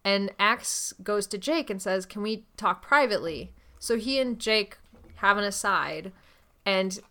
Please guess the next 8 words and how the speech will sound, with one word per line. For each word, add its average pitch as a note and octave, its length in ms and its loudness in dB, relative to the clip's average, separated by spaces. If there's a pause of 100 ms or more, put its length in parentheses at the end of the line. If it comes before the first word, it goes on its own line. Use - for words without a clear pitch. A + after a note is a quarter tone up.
(120)
Axe G3 280 2
goes, G3+ 340 -2
"I G3+ 140 6
have G3 200 0
something F#3+ 340 -4
terrible F#3 480 0
to F#3 140 -12
propose." E3 720 -6